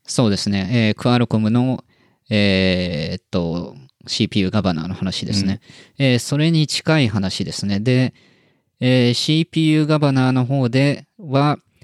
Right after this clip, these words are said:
Speaker 1: 主にこのシーピーユーのスピードの調整をしてるんですけれども、
Speaker 2: うん。
Speaker 1: えー、それと同じようなですね、えー、形で、えー、コアのマネジメント、パワーのマネジメントをしてるんで、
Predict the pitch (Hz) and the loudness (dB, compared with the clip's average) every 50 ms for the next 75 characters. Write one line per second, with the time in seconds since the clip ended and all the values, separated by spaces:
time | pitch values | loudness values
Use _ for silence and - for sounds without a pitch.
0 | _ _ - 143 151 156 139 117 98 95 - - 104 95 95 92 - - 135 127 | _ _ -4 0 2 2 2 2 0 0 -2 -2 -2 -2 -2 -2 0 0 0 0
1 | - - 131 123 95 85 - - - 135 135 135 131 135 127 123 120 120 113 104 | 0 0 0 0 0 -2 -6 -4 -2 0 2 2 2 2 0 0 0 0 0 -2
2 | 92 - - - - - 110 104 - - 107 101 98 - - 107 101 95 82 78 | -4 -8 -12 -6 -2 -2 -2 -2 0 -2 -2 -2 -2 -4 -4 -4 -4 -4 -6 -8
3 | 80 - - - 98 - - 107 190 - 113 110 101 98 95 95 - _ _ _ | -10 -8 -8 -8 -8 -8 -8 -6 -4 -4 -2 -4 -4 -6 -8 -12 -16 _ _ _
4 | _ - - - - - - _ _ _ _ - 123 120 117 - - 135 135 139 | _ -20 -20 -20 -20 -20 -20 _ _ _ _ -2 0 0 0 0 0 0 0 0
5 | - - 127 120 117 117 127 131 131 135 135 131 131 123 107 92 - 69 71 87 | 2 2 2 2 2 2 2 2 2 2 2 2 2 2 2 0 -2 -6 -8 -10
6 | - - - 90 78 65 - - _ _ _ _ _ _ _ _ _ _ _ _ | -8 -8 -6 -6 -6 -8 -10 -16 _ _ _ _ _ _ _ _ _ _ _ _
7 | - 117 98 92 87 82 92 104 107 - - - - 110 101 - - 117 131 131 | -6 -4 -2 0 0 -2 -4 -6 -6 -6 -6 -4 -2 -4 -2 -2 0 0 2 2
8 | 131 - _ _ _ _ _ _ _ _ _ _ _ _ _ _ _ _ _ _ | 0 -2 _ _ _ _ _ _ _ _ _ _ _ _ _ _ _ _ _ _
9 | - 98 95 90 - - - 117 123 123 123 123 123 120 117 107 104 107 113 110 | -4 -2 -2 -2 -2 -2 0 2 2 2 2 2 2 2 0 0 0 0 0 2
10 | 107 104 95 101 98 95 90 90 - - 85 - - 127 127 123 110 101 90 87 | 0 0 0 -2 -2 -2 -2 -2 -4 -6 -8 -4 -2 0 2 2 0 0 -2 -2
11 | 95 101 98 104 104 98 - 110 104 104 101 95 - 107 107 104 - - - 120 | -2 -2 0 -2 -2 -2 -2 -2 -2 -2 -2 -4 -4 -4 -4 -4 -4 -4 -2 -2
12 | 120 120 120 117 110 120 135 139 143 - _ | -2 0 -2 -2 -2 0 0 0 0 -2 _